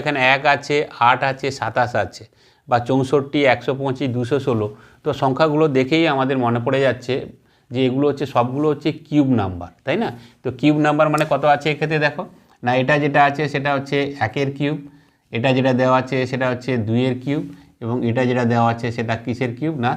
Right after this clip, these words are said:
তিনের কিউব। এটা আছে একের কিউব, দুইয়ের কিউব, তিনের কিউব। এবং ঠিক সঙ্গে সঙ্গে দেখো যদি আমরা পরের সংখ্যাটাকে আমরা নিই তাহলে সেক্ষেত্রে কত হবে? চৌষট্টি মানে কত? না চারের কিউব। একশো পঁচিশ হচ্ছে কার? না পাঁচের কিউব। এবং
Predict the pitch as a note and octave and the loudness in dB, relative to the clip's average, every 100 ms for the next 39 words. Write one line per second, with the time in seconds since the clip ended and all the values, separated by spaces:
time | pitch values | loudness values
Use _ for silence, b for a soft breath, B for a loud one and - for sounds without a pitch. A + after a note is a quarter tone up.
0 | - G#2+ A2 F#2+ - F#2 b b b b | -4 -2 0 -2 -8 -12 b b b b
1 | _ - B2+ C#3 C#3 B2 A#2+ D3+ C#3 D#3+ | _ 0 2 4 4 2 2 0 0 2
2 | D#3+ E3+ A#2+ A#2+ C#3 C#3 - C#3+ D#3 A#2+ | 2 0 -2 2 2 2 -2 -2 0 -2
3 | A2 A2 F2+ F#2 E2+ b b b - D3 | -2 -2 -4 -12 -16 b b b 0 4
4 | D#3 B2 - - E3 E3 C#3+ D3+ D#3 E3 | 4 4 -2 -4 -4 -2 -2 0 0 0
5 | D#3 D3 C#3 D#3 C#3 C#3+ C#3+ C#3+ C#3 C3 | 0 -2 -2 -2 -2 0 2 2 0 0
6 | D#3 D#3+ C#3+ C#3 B2+ A#2 B2+ A2+ A2 B2+ | 0 0 -4 0 0 0 0 0 0 0
7 | B2+ A#2+ C3 C#3 C#3 C#3 C3+ C3+ D3+ D3+ | -2 -2 -4 -2 -2 0 0 0 0 -2
8 | C#3 C3 C#3 C#3 D3 C#3+ C#3+ C#3+ C#3+ E3+ | -2 -2 -2 -2 0 0 0 -2 -2 -8
9 | E3+ B B - B2+ B2 B2 B2 C#3+ C#3 | -12 B B -4 -2 2 2 4 0 -2
10 | C#3+ C#3+ D3 - - _ _ _ _ _ | -2 -2 -4 -12 -20 _ _ _ _ _
11 | - A#2+ - C#3+ C#3+ C3+ D3+ C#3+ C#3 D3 | -4 -2 -2 -2 0 0 0 0 0 -2
12 | C#3 C#3 D3 D#3 - B2 A#2 A#2 A#2+ A#2+ | 2 2 2 0 -8 -4 -4 -2 -2 0
13 | D3 C#3 D3 D3+ E3 - b b b _ | -2 -2 -2 -2 -4 -12 b b b _
14 | A#2+ C3+ C3+ | -2 2 2